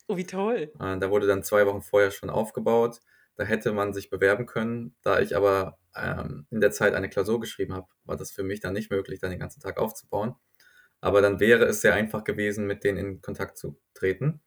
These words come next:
Speaker 2: Und dann gab's noch Diskussionsrunden mit den Wirtschaftspreisträgern, da meine Universität eben, ähm, ja, auf Wirtschaft ausgerichtet ist.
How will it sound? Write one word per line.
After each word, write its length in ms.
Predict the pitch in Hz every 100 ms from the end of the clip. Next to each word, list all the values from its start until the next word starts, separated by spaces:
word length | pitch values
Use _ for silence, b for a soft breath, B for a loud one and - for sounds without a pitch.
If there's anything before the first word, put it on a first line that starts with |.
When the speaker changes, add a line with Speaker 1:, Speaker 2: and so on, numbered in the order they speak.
| b b b b b
Speaker 2:
Und 320 | 104 104 101
dann 120 | 98
gab's 220 | 101 98
noch 100 | 98 90
Diskussionsrunden 800 | 104 92 92 95 - - -
mit 160 | 92 87
den 160 | 92 90
Wirtschaftspreisträgern, 880 | 95 - - - 92 - 90 92 92
da 100 | 90
meine 280 | 98 101
Universität 440 | 98 92 87 - -
eben, 280 | - 147 B B B B 151
ähm, 360 | 156 - - _ -
ja, 80 | 92
auf 160 | 101 110
Wirtschaft 320 | 107 - -
ausgerichtet 560 | 90 - - 90 82 123
ist. 260 | 151 -